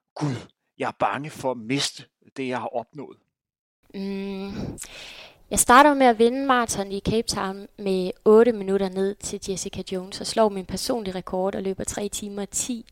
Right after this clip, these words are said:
Speaker 2: enoghalvtreds, og det er, det er ret hurtigt for
Speaker 1: Det er en god start.
Speaker 2: Det er en, det er en rigtig god start, så jeg kommer foran med otte minutter og, øh, udvider så føringen på Antarktis, hvor jeg, øh, hvor jeg vinder overall dernede, og jeg vinder med en halv time ned til min nærmeste konkurrent.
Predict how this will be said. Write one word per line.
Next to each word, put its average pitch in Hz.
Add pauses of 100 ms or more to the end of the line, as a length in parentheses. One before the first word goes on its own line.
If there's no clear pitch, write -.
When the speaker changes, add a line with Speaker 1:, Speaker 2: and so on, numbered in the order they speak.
(120)
Speaker 2:
enoghalvtreds, 185
og -
det 208
er, 185
det 208
er 190
ret 185
hurtigt 196
for 185
Speaker 1:
Det 180
er 180
en 165
god 139
start. -
Speaker 2:
Det 202
er 196
en, 190
det 190
er 202
en 202
rigtig 208
god 202
start, 208
så 202 (100)
jeg 196
kommer 202
foran 240
med 226
otte 226
minutter 208 (500)
og, 185
øh, -
udvider 233
så 214
føringen 214
på -
Antarktis, -
hvor 185
jeg, 175
øh, 190
hvor 190
jeg 185
vinder 233
overall 220
dernede, 196
og 190
jeg 180
vinder 214
med 190
en 175
halv 226
time 208
ned 202
til 190
min 180
nærmeste 196
konkurrent. 190